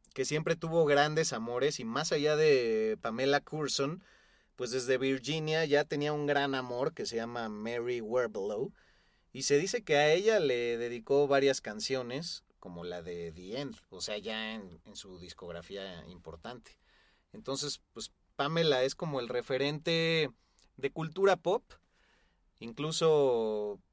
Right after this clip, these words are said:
pues, se murió con el apellido Morrison, aunque realmente nunca se casaron legalmente.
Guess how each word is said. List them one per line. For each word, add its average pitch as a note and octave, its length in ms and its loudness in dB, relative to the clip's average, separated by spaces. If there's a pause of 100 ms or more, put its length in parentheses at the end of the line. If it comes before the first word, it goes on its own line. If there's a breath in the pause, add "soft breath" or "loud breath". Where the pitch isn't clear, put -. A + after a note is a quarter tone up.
(160)
pues, A#2+ 120 -8
se C3 80 -6
murió B2 400 2
con C#3+ 160 -2
el A2 140 -2
apellido A#2+ 520 -4
Morrison, C#3 600 0
aunque G#2 500 -4
realmente B2 440 -6
nunca A#2+ 240 -8
se A2 160 -8
casaron G#2+ 680 -8
legalmente. A2 720 -8